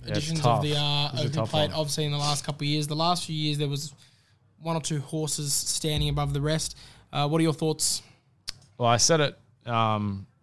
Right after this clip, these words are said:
Speaker 1: not last week, the week before. Asphora is one of my horses that I'm following pretty closely, so I'm gonna, I'm gonna back her here. Five dollars fifty, two dollars fifteen. So, um, yeah, give her a go in her first one. She came second behind Kalos, who's paying thirteen dollars. So,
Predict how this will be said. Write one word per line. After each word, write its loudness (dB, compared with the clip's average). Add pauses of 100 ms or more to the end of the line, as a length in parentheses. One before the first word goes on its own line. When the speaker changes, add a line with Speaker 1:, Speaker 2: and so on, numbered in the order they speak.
(100)
Speaker 1:
not -10
last -4
week, -14
the -14
week -10
before. -2
Asphora 2 (240)
is -10
one -2
of -2
my 0
horses -2
that 2
I'm 0
following -4
pretty -8
closely, -8
so -8
I'm -4
gonna, -4 (640)
I'm -4
gonna 4
back 4
her 2
here. 0
Five 2
dollars -2
fifty, -6
two -10
dollars -8
fifteen. -10
So, -8
um, -8 (420)
yeah, -8
give -8
her -4
a -4
go -4
in -6
her -8
first -10
one. -6
She -12
came -8
second -8
behind -6
Kalos, -8 (160)
who's -6 (520)
paying -4
thirteen -4
dollars. -4
So, -6